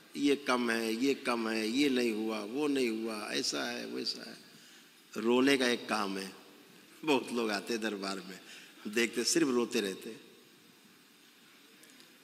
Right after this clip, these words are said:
भयंकर कामुकता है, वासनाएं हैं, भरी हुई है। लग रहा मर जाएंगे, पूरी नहीं होंगी। हम कहते हैं, "इसी क्षण मर जाओ, तुम्हारी धरती पे कोई आवश्यकता नहीं है।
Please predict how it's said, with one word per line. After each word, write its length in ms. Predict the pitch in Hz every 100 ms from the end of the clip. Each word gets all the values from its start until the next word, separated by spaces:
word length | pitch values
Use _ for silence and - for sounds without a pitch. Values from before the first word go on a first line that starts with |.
| - - - -
भयंकर 460 | 139 185 180 185
कामुकता 560 | 156 147 135 127 - 117
है, 340 | 104 95 - - - - -
वासनाएं 540 | 117 127 - 117 117 110
हैं, 500 | 92 82 - - 104
भरी 220 | 135 151
हुई 200 | 110 98
है। 240 | 87 - - - - - - - - - -
लग 200 | 135 139
रहा 260 | 135 135 120
मर 220 | 113 143
जाएंगे, 360 | 131 131 127 131
पूरी 320 | 135 147 139
नहीं 180 | 117 107
होंगी। 440 | 101 95 92 - - - - - - - - - - - - - - - - - - - - - -
हम 160 | 117
कहते 320 | 113 123 120 139
हैं, 200 | 135 -
"इसी 280 | 127 156
क्षण 240 | 147 - 170
मर 240 | 131 117
जाओ, 220 | 110 107
तुम्हारी 380 | 107 120 120 131
धरती 380 | 120 113 110 135
पे 100 | 131
कोई 200 | 135 151
आवश्यकता 480 | 127 113 101 - 104
नहीं 220 | 92 90
है। 120 | 87